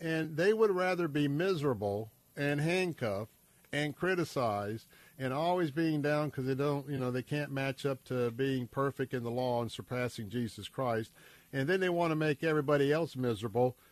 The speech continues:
You know, there's a lot of folks, and I, I was chuckling at a couple of those stories you had of people just jumping up when you're out doing a, you know, on the road <laughs> somewhere and, uh, calling you out in, in a particular meeting. I'm like, "Oh, give me a break."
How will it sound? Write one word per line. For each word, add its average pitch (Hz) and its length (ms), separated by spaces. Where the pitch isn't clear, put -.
You 202 120
know, 208 180
there's 185 160
a 180 80
lot 208 240
of 220 140
folks, 165 320
and 151 100
I, 170 140
I 180 60
was 180 140
chuckling 170 460
at 135 120
a 120 80
couple 139 300
of 131 80
those 131 220
stories 139 400
you 131 120
had 135 180
of 123 100
people 135 240
just 123 260
jumping 135 380
up 151 180
when 117 120
you're 123 200
out 123 200
doing 131 260
a, 113 220
you 117 120
know, 113 160
on 135 160
the 131 100
road 147 280
<laughs> - 0
somewhere 131 680
and, 123 340
uh, 113 100
calling 151 400
you 131 80
out 147 300
in, 127 140
in 120 200
a 113 60
particular 151 360
meeting. 143 300
I'm 123 140
like, 117 280
"Oh, 135 280
give 139 120
me 127 100
a 117 40
break." 123 280